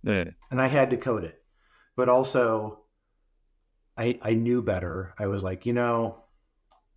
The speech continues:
Speaker 2: yeah, this is cool, but I also shouldn't do it
Speaker 1: Yeah.
Speaker 2: because while it's really cool and it's maybe slightly less, uh,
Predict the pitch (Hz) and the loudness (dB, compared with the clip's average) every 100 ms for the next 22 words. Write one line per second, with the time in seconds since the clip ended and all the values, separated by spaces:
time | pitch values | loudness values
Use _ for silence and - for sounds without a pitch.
0 | - 135 127 127 120 120 - 120 - 117 | -16 -2 2 4 4 0 -2 -4 0 0
1 | 117 117 110 98 92 95 110 - 95 98 | 2 0 0 0 -2 -4 -6 -4 -4 -4
2 | 104 101 127 - - 131 120 - - 101 | -2 0 0 0 4 6 6 4 2 -2
3 | - _ _ _ - - 127 139 143 135 | -12 _ _ _ -20 -4 4 4 4 2
4 | 123 143 139 135 127 127 131 107 101 - | 4 6 4 4 2 6 4 4 -2 -2
5 | 117 110 107 - 104 110 110 104 101 107 | 0 0 -2 -2 -2 0 -2 -4 -6 -8
6 | - - _ 113 101 | -10 -18 _ -8 -6